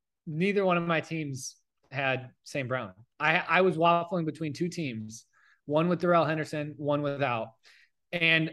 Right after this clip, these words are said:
with my build going up to C M C, I, like, I went way off the beaten path, and I'm realizing no one had my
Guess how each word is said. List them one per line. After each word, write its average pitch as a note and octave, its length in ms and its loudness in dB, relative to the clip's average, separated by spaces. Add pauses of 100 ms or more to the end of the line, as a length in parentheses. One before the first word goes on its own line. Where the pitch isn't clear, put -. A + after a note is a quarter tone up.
with E3 280 2
my F3 220 2
build F#3 400 2
going E3+ 160 -2
up D#3+ 120 -6
to C#3+ 100 -16
C E3 180 -2
M C#3+ 120 -2
C, D3 380 -2
I, D#3 180 -4
like, D3 340 0
I D#3 100 0
went F3 340 -2
way C3 460 0 (160)
off B2 240 -4 (640)
the C3+ 40 -10
beaten G#2+ 300 -8 (100)
path, G#2 280 -10 (100)
and C3+ 260 -6
I'm C#3+ 240 0
realizing C3+ 480 -2
no C3 140 -4
one A#2 140 -4
had A2+ 160 -8
my G2+ 160 -12